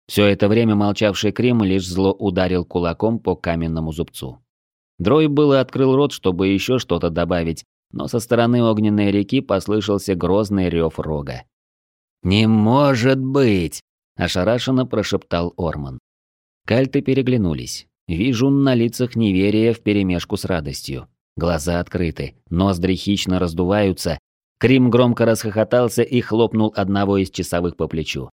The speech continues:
"Кто-нибудь объяснит мне, что всё это значит?" – озадаченно спрашиваю я. Дрой, хитро улыбаясь, положил руку мне на плечо. "Друг мой,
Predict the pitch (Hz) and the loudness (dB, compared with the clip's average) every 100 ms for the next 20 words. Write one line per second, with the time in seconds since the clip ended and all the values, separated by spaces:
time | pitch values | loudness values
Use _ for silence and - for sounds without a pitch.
0 | _ _ _ _ _ _ _ - - 127 | _ _ _ _ _ _ _ -10 0 2
1 | 127 120 123 123 120 123 117 151 160 127 | 4 4 2 2 2 2 0 0 0 2
2 | 117 101 - 127 117 - 113 110 123 117 | 2 2 0 0 0 2 2 4 0 0
3 | 131 98 82 - _ _ - 85 92 90 | 0 0 -4 -8 _ _ -8 -2 0 2
4 | 98 113 113 - 90 85 85 85 85 80 | 0 0 -2 -2 -4 -2 -4 -2 0 -2
5 | 69 - _ _ _ _ _ _ _ _ | -6 -10 _ _ _ _ _ _ _ _
6 | - 87 139 165 - 143 139 131 127 123 | -6 0 2 2 2 0 2 0 0 0
7 | 123 139 139 135 - 101 98 95 127 107 | 2 2 2 0 -2 0 0 0 0 2
8 | 104 104 98 92 87 85 78 82 - 69 | 0 0 0 0 0 -2 -4 -6 -6 -8
9 | 64 _ _ _ _ _ _ _ - 82 | -10 _ _ _ _ _ _ _ -10 -4
10 | 80 92 110 - 82 69 60 | 0 2 0 0 -2 -4 -6